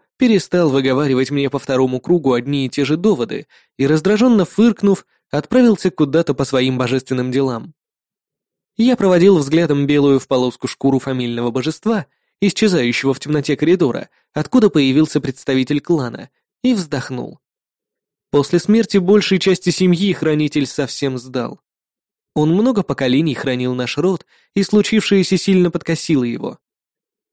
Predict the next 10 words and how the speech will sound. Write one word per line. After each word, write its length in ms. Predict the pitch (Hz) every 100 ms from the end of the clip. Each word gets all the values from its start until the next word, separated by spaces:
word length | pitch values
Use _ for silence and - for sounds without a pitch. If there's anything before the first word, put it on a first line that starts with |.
| _ _
Позже, 520 | 156 175 131 120 - - _ _ _ -
уже 240 | 202 202
после 360 | 196 196 185 147
нападения, 600 | 131 135 127 170 135 127
белый 320 | 139 170 143
тигр 280 | 147 156 135
пропал 420 | - 139 151 143
на 120 | 135
целый 280 | - 135 131
месяц. 520 | 135 123 - - -